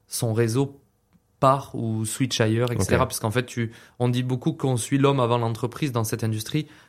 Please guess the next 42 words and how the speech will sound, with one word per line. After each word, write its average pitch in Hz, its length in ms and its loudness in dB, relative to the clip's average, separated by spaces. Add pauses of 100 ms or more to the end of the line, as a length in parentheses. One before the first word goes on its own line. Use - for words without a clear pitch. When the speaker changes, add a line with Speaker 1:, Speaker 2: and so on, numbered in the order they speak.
Speaker 1:
Donc, 113 140 -2
c'est 135 100 2
délicat 123 340 2
d'avoir 113 220 4
monté 117 380 -2
une 113 100 0
industrie, 110 460 -4
enfin, 101 340 -4 (240)
un 117 140 0
réseau 113 280 2
de 113 180 0
centaines 123 380 0
de 123 60 0
milliers 117 160 2
de 113 60 -2
personnes 143 360 2
et 127 60 0
de 110 100 0
dire : « 117 160 0
J'arrête. » 110 340 -4 (120)
Speaker 2:
Ah 92 80 4
oui. 87 100 2 (600)
Speaker 1:
Euh, 98 120 -4
moi, 117 160 2
aujourd'hui, 117 320 2
j'avais 123 180 0
mon 110 140 0
réseau 113 220 -2
qui 117 100 -4
était 104 160 -6
quand 107 120 0
même 107 120 -2
moins, 117 260 0
bien 131 300 -2
moins 143 300 -2
conséquent 117 500 -4
qu'à 104 100 -4
l'époque. 104 360 -4 (800)
Donc, 110 160 -2
moi, 123 80 2
j'ai 117 100 -2
stoppé. 107 300 -8